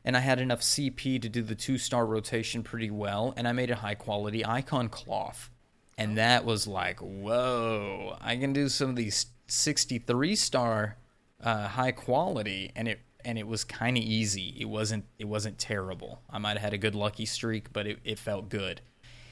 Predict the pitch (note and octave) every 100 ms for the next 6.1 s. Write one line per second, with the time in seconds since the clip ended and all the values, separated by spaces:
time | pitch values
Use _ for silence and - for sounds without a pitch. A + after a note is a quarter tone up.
0 | - _ C#3 D#3+ F3+ F3+ E3 F3 D#3+ F3+
1 | G3 G3+ E3+ F3 A3 F3 D#3+ - C3 A#2+
2 | D3+ F#3+ G#3 - - D3+ B2 - C#3+ D#3
3 | C3 A2+ C#3 C#4+ C4+ C3 G#2+ A#2+ A#2+ -
4 | G#2+ F#2+ F#2+ - G2+ G2 B2 D3+ F#3 C#3
5 | A2+ A#2 A#2 G#2 G2+ G2 G2+ D#3+ G3+ C#3